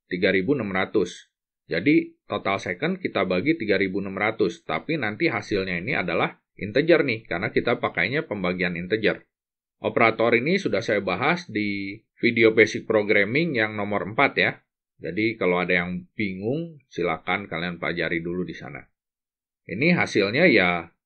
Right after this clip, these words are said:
berapa ya dibagi tiga ribu enam ratus? Kalau misalnya tiga ribu tujuh ratus dua puluh tiga dibagi tiga ribu enam ratus, ya satu ya hasilnya.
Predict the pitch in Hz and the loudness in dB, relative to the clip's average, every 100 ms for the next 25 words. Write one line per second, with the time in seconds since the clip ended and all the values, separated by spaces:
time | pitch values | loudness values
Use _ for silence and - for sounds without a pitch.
0 | _ - 101 147 131 104 123 120 101 95 | _ -2 0 2 6 6 4 2 0 0
1 | 101 95 98 95 101 98 101 110 107 95 | -2 2 4 4 0 -2 -2 0 2 0
2 | - 95 104 101 107 101 101 107 104 104 | 0 2 2 0 -2 -2 -2 2 4 4
3 | 98 107 104 101 95 107 - 101 98 101 | 0 -2 0 2 2 -2 -2 -2 0 -2
4 | 95 98 104 147 - 107 101 101 95 101 | -4 -2 0 0 0 0 0 -2 -2 0
5 | 101 101 98 98 95 87 87 220 - - | 2 2 0 -4 -2 -2 2 0 0 -4
6 | 80 85 76 82 - 85 - 85 98 107 | -2 -2 -4 -8 -10 -8 0 2 2 0
7 | 95 82 92 92 82 - | -4 -6 -6 -4 -8 -12